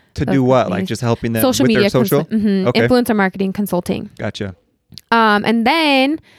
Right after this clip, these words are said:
Speaker 2: an opportunity came at Enzo Rings. And so I went over there to run their socials and their creatives for photo shoots. And that's when, so when all of this was going on,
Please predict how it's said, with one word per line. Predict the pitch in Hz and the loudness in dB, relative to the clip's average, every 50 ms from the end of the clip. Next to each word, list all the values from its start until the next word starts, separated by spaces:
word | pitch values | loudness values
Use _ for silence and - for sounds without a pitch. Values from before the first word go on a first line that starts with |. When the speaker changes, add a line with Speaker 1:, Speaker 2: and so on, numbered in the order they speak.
| _ _ _ _ _ _ _ _ _ _ - - | _ _ _ _ _ _ _ _ _ _ -4 -2
Speaker 2:
an | 220 | 0
opportunity | 220 196 233 - 240 233 - 247 240 240 240 233 240 | 2 2 2 0 0 0 0 0 0 2 2 0 0
came | - 220 226 202 208 | 0 0 0 2 2
at | 208 202 - - | 0 0 0 -2
Enzo | 220 220 220 202 196 180 170 170 | -2 -2 0 0 0 -2 -2 -2
Rings. | 165 165 165 170 196 277 339 370 - - - - - _ _ _ _ _ _ _ - | -2 -2 -2 0 0 0 0 -2 -4 -8 -12 -12 -16 _ _ _ _ _ _ _ -2
And | 208 208 196 | -2 0 0
so | - 220 202 | 2 2 2
I | 202 196 | 2 2
went | 190 196 196 196 | 2 2 2 2
over | 190 190 202 | 2 2 0
there | 185 190 202 196 190 185 190 | 0 0 0 0 0 0 -2
to | - - | -2 0
run | 196 190 190 190 | 0 0 2 2
their | 190 185 | 0 0
socials | 196 - - 185 185 190 - 196 185 180 180 180 185 - - | 0 0 0 -2 -2 0 0 0 2 2 2 0 -2 -6 -4
and | - 190 180 180 180 180 175 175 175 175 170 - - | -2 0 0 0 0 0 0 0 -2 -4 -6 -10 -12
their | 190 180 190 185 180 180 175 170 165 | -6 -2 0 2 4 4 2 0 -2
creatives | - - 190 180 175 175 175 175 175 - | -2 0 0 2 2 2 2 0 -2 -2
for | - 185 180 | -2 -2 0
photo | - 185 180 175 175 170 | 0 2 2 2 2 0
shoots. | 175 - 175 170 170 - _ - - - - _ _ _ _ _ - - - _ _ _ _ _ - | 0 0 0 0 0 -4 _ -14 -18 -18 -18 _ _ _ _ _ -20 -20 -20 _ _ _ _ _ -2
And | - 294 202 196 196 185 | 0 2 2 2 0 2
that's | 208 196 196 202 - - | 2 2 2 2 0 0
when, | 220 202 196 - _ _ _ _ _ _ _ _ _ | 0 0 0 -2 _ _ _ _ _ _ _ _ _
so | - - 220 202 | -2 0 0 2
when | 196 208 - | 2 0 2
all | - 214 226 233 | 2 2 2 2
of | 214 | 2
this | 214 226 - | 0 -2 -2
was | 220 196 | -2 -4
going | - - 208 208 202 190 202 | 0 0 0 2 2 2 2
on, | 240 294 285 262 240 220 214 226 233 | 2 2 4 4 4 2 2 0 -2